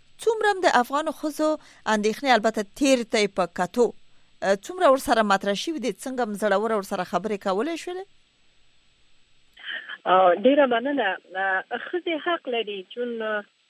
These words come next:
Speaker 2: همیشه زموږ ښځې قرباني شوي دي په مختلفو حالاتو کې، هم د جګړې،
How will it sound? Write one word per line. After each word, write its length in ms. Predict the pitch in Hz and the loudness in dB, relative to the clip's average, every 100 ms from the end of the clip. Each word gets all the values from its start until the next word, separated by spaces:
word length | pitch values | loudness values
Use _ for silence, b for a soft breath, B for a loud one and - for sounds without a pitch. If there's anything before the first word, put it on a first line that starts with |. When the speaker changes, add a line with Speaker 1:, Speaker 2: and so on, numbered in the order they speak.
| _ - | _ -12
Speaker 2:
همیشه 400 | 202 220 220 262 | -6 -6 0 0
زموږ 220 | 233 240 247 | 0 -4 -6
ښځې 280 | - 240 247 | -6 -4 -4
قرباني 400 | 226 208 214 214 | -4 -4 -4 -6
شوي 260 | - 262 240 | -12 -12 -10
دي 80 | |
په 120 | 202 202 | -10 -12
مختلفو 460 | 202 - 208 233 226 | -14 -8 -6 -4 -6
حالاتو 560 | 208 202 214 226 - | -4 -4 -2 -4 -6
کې، 280 | 381 - 359 - - - _ 180 | -20 -12 -12 -12 -20 -20 _ -6
هم 140 | 190 | -6
د 80 | 190 | -6
جګړې، 500 | 190 196 196 220 | -6 -6 -4 -6